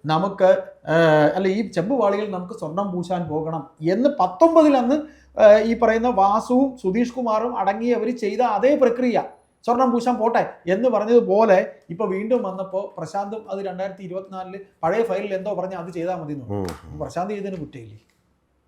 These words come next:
Speaker 1: എന്തുകൊണ്ട് പ്രശാന്തിന്റെ കാര്യത്തിൽ സർക്കാർ ഇങ്ങനെ, ഏഹ്, ഏഹ്, പിടിക്കുന്നു? സർക്കാർ പിടിക്കുന്നതിന്റെ കാരണം പ്രശാന്ത് ചിലപ്പോൾ എന്തെങ്കിലും പറഞ്ഞേക്കാം, അല്ലെങ്കിൽ പ്രശാന്തിനെ ഇവർ ഭയപ്പെടുന്നുണ്ട് സി പി എം. പ്രശാന്തിന്റെ കാലാവധി നീട്ടി ഇന്നലെ കൊടുത്തിട്ടുണ്ട്.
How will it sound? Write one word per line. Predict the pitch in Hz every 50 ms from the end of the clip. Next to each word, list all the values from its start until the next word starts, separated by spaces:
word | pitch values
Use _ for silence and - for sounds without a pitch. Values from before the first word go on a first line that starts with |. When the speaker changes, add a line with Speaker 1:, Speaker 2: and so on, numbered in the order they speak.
| _ _ _ _ -
Speaker 1:
എന്തുകൊണ്ട് | 160 180 196 196 240 214 202 190 196
പ്രശാന്തിന്റെ | 190 180 156 - 190 185 185 196 185 185 175
കാര്യത്തിൽ | 175 170 170 165 175 180 180 - - _ _ _
സർക്കാർ | _ - 147 143 - 175 175 175
ഇങ്ങനെ, | 165 170 170 170 156 - - 156
ഏഹ്, | 151 151 151 151 151 151 156
ഏഹ്, | 156 151 151
പിടിക്കുന്നു? | 151 147 - 156 156 151 170 165 160 156 156 - _ _ _ _ _ _
സർക്കാർ | 320 320 - 320 285 240
പിടിക്കുന്നതിന്റെ | 202 185 175 190 185 185 180 165 160
കാരണം | 151 151 151 151 175 190 190 -
പ്രശാന്ത് | 214 214 - 254 240 202 170 180 180 - - - _ -
ചിലപ്പോൾ | - 165 165 165 170 170 160
എന്തെങ്കിലും | 151 143 160 151 147 147 147 143 -
പറഞ്ഞേക്കാം, | 127 127 127 131 120 - _ _ _ _ _ _ _ _ _ _ _ - -
അല്ലെങ്കിൽ | 185 240 262 269 269 208 180 185 220 - - - _ _ _ _ _ -
പ്രശാന്തിനെ | 170 165 - 226 220 220 202 196 185 185 196 190 - 165
ഇവർ | 160 160 180 180 -
ഭയപ്പെടുന്നുണ്ട് | 139 135 143 143 - - 135 113 104 104 101 104 _ _ _ _ _ _ _
സി | - 151
പി | 135 - - 123
എം. | 120 - _ _ _ _ _ _ _ _ _ _ _ _ _ _
പ്രശാന്തിന്റെ | - 196 190 254 254 247 226 220
കാലാവധി | 220 202 190 190 214 214 214 214 208
നീട്ടി | 190 180 180 175 185
ഇന്നലെ | 160 160 165 160
കൊടുത്തിട്ടുണ്ട്. | 151 151 143 - 135 113 98 - -